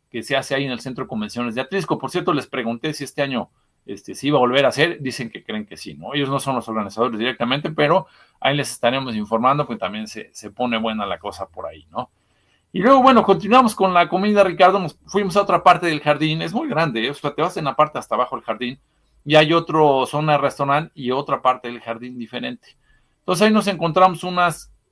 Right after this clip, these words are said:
chalupas con cecina. Dijimos, a ver, no, todavía no nos queremos llenar, vamos a todavía algo botanero.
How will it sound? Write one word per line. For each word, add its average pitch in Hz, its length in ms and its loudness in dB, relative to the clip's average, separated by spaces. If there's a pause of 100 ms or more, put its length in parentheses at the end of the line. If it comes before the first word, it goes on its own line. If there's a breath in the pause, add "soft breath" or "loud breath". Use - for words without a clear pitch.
(120)
chalupas 170 500 2
con 135 180 -6
cecina. 113 420 -6
Dijimos, 117 340 -10
a 131 40 -6
ver, 143 140 -2
no, - 200 -6
todavía 156 240 -4
no 156 60 -8
nos 143 140 -8
queremos 135 380 -4
llenar, 151 380 2
vamos 151 300 2
a 117 120 -4
todavía 135 240 -2
algo 131 240 -2
botanero. 143 800 2